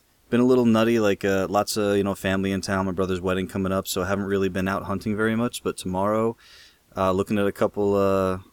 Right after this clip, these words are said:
couple of houses, uh, potential, uh, living, uh, opportunities, and, uh, gonna hit as many yard sales that is on that route as I can. So, and also, uh, the, uh,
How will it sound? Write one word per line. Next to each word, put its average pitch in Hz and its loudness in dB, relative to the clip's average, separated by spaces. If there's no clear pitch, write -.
couple - -4
of 90 -2
houses, 131 -4
uh, 95 -2
potential, 104 -4
uh, 101 0
living, 120 0
uh, 120 -4
opportunities, 131 -4
and, 104 -2
uh, 104 0
gonna 98 -4
hit 101 -2
as 95 -2
many 107 -2
yard 104 0
sales 101 -2
that 98 -2
is 95 -6
on 95 -2
that 98 -4
route 98 -2
as 92 -4
I 92 -2
can. 85 -6
So, 90 -4
and 110 2
also, 123 4
uh, 107 4
the, 98 0
uh, 92 -4